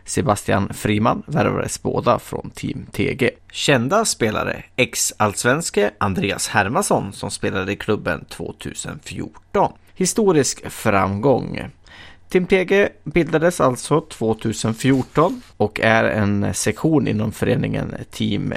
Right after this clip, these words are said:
Toringgruppen S K i Umeå. Laget spelade under första säsongen tvåtusen fjorton i division sex s-, södra herrar som en del i Västerbottens fotbollsförbund.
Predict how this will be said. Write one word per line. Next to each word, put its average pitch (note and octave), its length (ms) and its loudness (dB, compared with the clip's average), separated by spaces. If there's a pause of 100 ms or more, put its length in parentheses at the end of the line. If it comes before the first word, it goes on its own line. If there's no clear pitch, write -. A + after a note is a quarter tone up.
(120)
Toringgruppen G#2 1040 -2
S - 320 0
K - 460 -2
i - 220 -8
Umeå. G#2 380 0 (320)
Laget F3+ 320 4
spelade E3+ 640 4
under A#2+ 440 2
första A#2 380 -2
säsongen D3+ 680 0
tvåtusen - 420 -6
fjorton C3+ 460 0
i - 100 -6
division - 400 -6
sex - 540 -6
s-, - 280 -10
södra G2+ 640 0
herrar G2+ 720 0
som - 260 -4
en - 120 0
del G#2+ 380 -2
i - 280 -6
Västerbottens - 880 -4
fotbollsförbund. - 960 -2